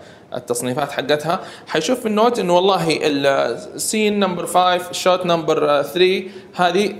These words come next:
was marked، يعني، حطت عليها دائرة script supervisor، معناته هذه اللقطة اللي هي المخرج يبغاها، خلاص، هذه بدون ما أفكر أنا راح أحطها على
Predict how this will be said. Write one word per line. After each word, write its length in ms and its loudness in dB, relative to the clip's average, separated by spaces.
was 180 6
marked، 400 0
يعني، 240 -8
حطت 340 -2
عليها 300 0
دائرة 360 4
script 280 -4
supervisor، 540 0
معناته 560 0
هذه 80 0
اللقطة 500 -2
اللي 160 -4
هي 520 -2
المخرج 640 -10
يبغاها، 340 -4
خلاص، 380 -6
هذه 140 -4
بدون 220 -6
ما 100 -2
أفكر 380 -6
أنا 80 -10
راح 220 -8
أحطها 380 -16
على 100 -16